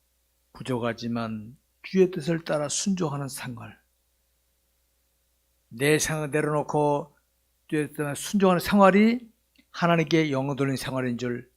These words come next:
믿으시기 바랍니다. 그런데 문제는 이겁니다. 내가 지금 하나님의 뜻에 순종하다 보면은 당장은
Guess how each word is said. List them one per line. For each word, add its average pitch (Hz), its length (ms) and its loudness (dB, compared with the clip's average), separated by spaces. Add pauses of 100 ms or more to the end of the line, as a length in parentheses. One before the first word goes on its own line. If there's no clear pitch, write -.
(120)
믿으시기 117 420 0
바랍니다. 92 600 -12 (840)
그런데 226 220 8
문제는 208 360 12
이겁니다. 135 640 2 (1500)
내가 185 300 12
지금 208 220 8
하나님의 196 380 6
뜻에 185 220 0
순종하다 160 520 0
보면은 117 680 -4 (1400)
당장은 214 960 6